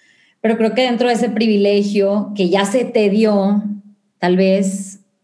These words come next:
sin ningún esfuerzo o con el mínimo esfuerzo, es... ¿qué hago con esto que tengo aquí?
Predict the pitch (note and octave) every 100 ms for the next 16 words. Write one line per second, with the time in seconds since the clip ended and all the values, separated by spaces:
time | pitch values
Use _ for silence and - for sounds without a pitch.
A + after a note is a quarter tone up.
0 | _ _ - - G3 F#3 F3 G3+ G3+ G#3
1 | F#3+ F#3+ G3+ G3 G3+ F3+ E3+ F3+ F#3+ A#3
2 | G#3 G#3+ G#3 G#3+ G3 G3 G3+ F#3+ F#3+ F#3+
3 | - - _ _ _ _ _ A#3 A3 A3
4 | A3 C4+ - G3 G#3 A3 A3+ A3 - F#3
5 | F#3 F#3 F3 - G3+ G3 C#3 -